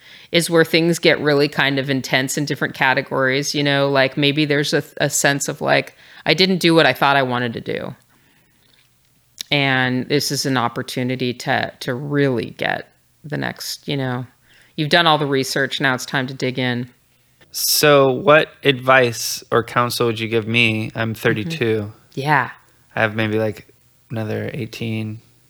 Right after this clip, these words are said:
Speaker 2: years before I
Speaker 1: Mm-hmm.
Speaker 2: hit that fifty mark.
Speaker 1: Well,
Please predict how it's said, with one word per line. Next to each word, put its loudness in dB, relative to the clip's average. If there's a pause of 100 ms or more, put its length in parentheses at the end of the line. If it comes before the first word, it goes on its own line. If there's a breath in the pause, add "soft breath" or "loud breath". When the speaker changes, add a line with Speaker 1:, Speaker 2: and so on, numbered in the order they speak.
(600 soft breath)
Speaker 2:
years 4
before 0
I 4
Speaker 1:
Mm-hmm. 2
Speaker 2:
hit -4
that -2
fifty -6
mark. -6 (540 loud breath)
Speaker 1:
Well, 4